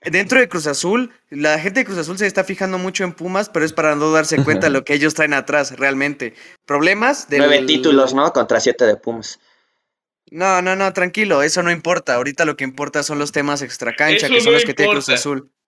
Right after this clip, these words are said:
Speaker 3: Vale.
Speaker 1: O
Speaker 4: Eso
Speaker 1: sea,
Speaker 4: no importa.
Speaker 1: bueno, sí importa porque realmente estos, las cosas extracancha terminan afectando dentro del campo, como se ha visto en los últimos partidos de Cruz
Speaker 3: Estoy de
Speaker 1: Azul,
Speaker 3: acuerdo
Speaker 1: ¿no?
Speaker 3: contigo,
Speaker 1: Se
Speaker 3: Bedoya.
Speaker 1: habla de una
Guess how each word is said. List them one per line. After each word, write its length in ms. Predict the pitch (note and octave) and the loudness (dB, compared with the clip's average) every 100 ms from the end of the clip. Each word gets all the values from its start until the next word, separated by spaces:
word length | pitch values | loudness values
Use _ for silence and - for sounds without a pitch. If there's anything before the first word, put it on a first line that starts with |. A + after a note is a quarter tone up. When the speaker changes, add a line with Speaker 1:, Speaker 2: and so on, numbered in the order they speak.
| _ | _
Speaker 3:
Vale. 200 | F#2+ - - _ _ - | -4 -4 -8 _ _ -4
Speaker 1:
O 60 | B2+ | 0
Speaker 4:
Eso 80 | |
Speaker 1:
sea, 260 | - C#3 A#2+ | 2 2 2
Speaker 4:
no 120 | F3 | 0
importa. 340 | E3+ C3+ B2 - - - | -4 -6 -8 -8 -10 0
Speaker 1:
bueno, 460 | F#3 A3 E3 D#3 - | 0 2 0 -4 -4
sí 140 | - | 2
importa 640 | A#3+ A#3+ A#3 A3+ A#3 A#3+ A#3 | 2 4 4 4 4 4 2
porque 320 | F3+ D#3 D3+ | -2 0 0
realmente 920 | D3 F3 F#3+ G3 F#3+ G3+ G#3 - C#3+ | 2 2 2 -2 0 2 2 0 -6
estos, 480 | D3+ - F3 E3+ C#3+ | -8 -6 -4 -4 -4
las 180 | C#3 C3+ | -8 -6
cosas 240 | E3 F3 | -4 -4
extracancha 580 | E3 - C3+ B2 D3 D#3+ | -4 -4 -4 -2 -2 -2
terminan 280 | C#3+ C3+ D3+ | -4 -2 -2
afectando 420 | D3 B2 - C#3+ | -2 -6 -6 -4
dentro 240 | D3 C#3 D3 | -4 -2 -4
del 120 | B2+ | -2
campo, 280 | C3+ C#3+ D3+ | -4 -4 -8
como 220 | B2+ B2 | -8 -8
se 100 | C#3 | -6
ha 40 | |
visto 180 | C3 D3+ | -6 -6
en 60 | C#3 | -6
los 120 | B2 | -8
últimos 340 | A#2+ D3 B2+ | -6 -6 -6
partidos 380 | - A#2 C3+ C3+ | -8 -6 -6 -4
de 60 | B2+ | -4
Cruz 100 | B2+ | 0
Speaker 3:
Estoy 140 | F#3 | 6
de 60 | G3+ | 6
Speaker 1:
Azul, 80 | |
Speaker 3:
acuerdo 200 | G3+ G3+ G#3 | 6 4 4
Speaker 1:
¿no? 40 | |
Speaker 3:
contigo, 400 | E3+ D#3+ F#3 G3+ | 2 4 4 6
Speaker 1:
Se 160 | F#3 E3 | 6 6
Speaker 3:
Bedoya. 60 | |
Speaker 1:
habla 220 | D#3+ F#3+ F3 | 6 4 4
de 120 | F3+ | 2
una 760 | F3+ F3 F3 E3+ D#3 C#3 D3 | 2 2 4 4 2 0 -6